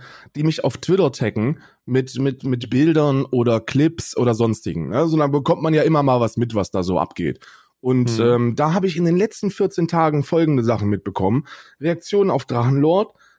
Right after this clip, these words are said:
Speaker 1: Reaktionen auf, äh, Skurros. Äh,
Speaker 2: Okay, ist nicht so
Speaker 1: er hat
Speaker 2: clever,
Speaker 1: die,
Speaker 2: ja.
Speaker 1: er hat die N-Bombe gedroppt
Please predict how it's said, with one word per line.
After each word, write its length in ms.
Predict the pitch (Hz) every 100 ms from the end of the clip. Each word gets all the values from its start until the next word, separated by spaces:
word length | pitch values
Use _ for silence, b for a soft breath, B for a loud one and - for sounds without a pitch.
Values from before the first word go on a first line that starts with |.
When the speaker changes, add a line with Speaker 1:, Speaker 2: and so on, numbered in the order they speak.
| b
Speaker 1:
Reaktionen 600 | 139 147 - - 170 165
auf, 400 | - 139 135 127
äh, 100 | 131 117
Skurros. 640 | - 135 139 170 233 - _ _ _ _
Äh, 200 | 127 135
Speaker 2:
Okay, 240 | 139 101 90
ist 140 | 92
nicht 120 | 104
so 80 | 90
Speaker 1:
er 80 | 127
hat 140 | 139
Speaker 2:
clever, 120 | 87 87
Speaker 1:
die, 60 |
Speaker 2:
ja. 120 | 87 92
Speaker 1:
er 140 | 139
hat 100 | 139
die 80 | 147
N-Bombe 420 | 180 220 151 123
gedroppt 540 | 113 113 110 160 -